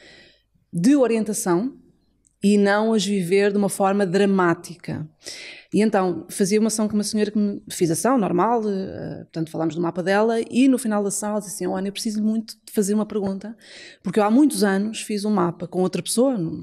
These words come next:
não sei, não importa quem, quem seja sequer, não sei quem é, o mapa até foi por escrito, e a pessoa disse-me que eu, a partir dos cinquenta e qualquer coisa, iria entrar na última fase, no último ciclo da minha vida, e que era um ciclo nove,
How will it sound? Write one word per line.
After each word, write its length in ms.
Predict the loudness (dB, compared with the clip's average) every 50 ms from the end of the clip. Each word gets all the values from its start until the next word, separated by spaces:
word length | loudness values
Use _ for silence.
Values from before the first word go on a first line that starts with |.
| -12
não 120 | -12 -12 -12
sei, 220 | -12 -10 -10 -12
não 180 | -10 -10 -10 -8
importa 340 | -6 -6 -6 -6 -6 -6 -8
quem, 360 | -6 -6 -4 -4 -6 -8 -12 -16
quem 80 | -16 -14
seja 260 | -10 -10 -8 -8 -8
sequer, 200 | -8 -6 -6 -4
não 80 | -4
sei 140 | -6 -8 -10
quem 240 | -8 -6 -4 -4 -4
é, 60 | -6 -8 -14 -20 -20 -20 -20 -20 -20 _ 0
o 80 | 2
mapa 300 | 4 4 4 2 0 0
até 160 | -2 -2 -4 -4
foi 140 | -4 -6
por 100 | -6 -6
escrito, 540 | -8 -6 -2 0 0 0 -2 -4 -10 -12 -14 -16 _ _ _ _ _ _ _ _ _ _ -6 -2
e 140 | 2 2 2
a 40 | 2
pessoa 200 | 2 2 2 2
disse-me 320 | 2 2 0 0 -2 -2
que 80 | 0 0
eu, 60 | -2
a 40 | 0
partir 360 | 0 -2 -2 0 0 0 0
dos 220 | -2 -4 -6 -6
cinquenta 520 | -4 -4 -4 0 2 2 2 0 -2 -4 -6
e 40 |
qualquer 280 | -6 -6 -6 -6 -8 -6
coisa, 440 | -4 -2 -2 -2 -2 -4 -6 -10 -12 -14 -20 -20 -20 -14 _ 0
iria 260 | 2 4 4 4 4
entrar 320 | 2 2 2 2 2 2
na 120 | 4 4 4
última 480 | 6 6 4 4 2 0 -2 -2 -2 -4
fase, 360 | -4 -2 0 0 0 2 4
no 60 | 4
último 260 | 4 4 2 0 -2
ciclo 300 | -2 -4 -4 -4 -4 -2
da 80 | 0 0
minha 160 | 0 0 -2 -2
vida, 380 | 0 -2 -2 -2 -2 -4 -6 -8 -12 -20 -20 -20 -20 -20 -20 -20 -6 _
e 160 | 2 4 4
que 420 | 2 2 2 2 2 4 4 2 2 2
era 220 | 2 2 2 2
um 80 | 2 0
ciclo 440 | 0 2 2 2 2 2 0 2 2
nove, 520 | 4 4 4 4 4 2 0 -2 -4 -6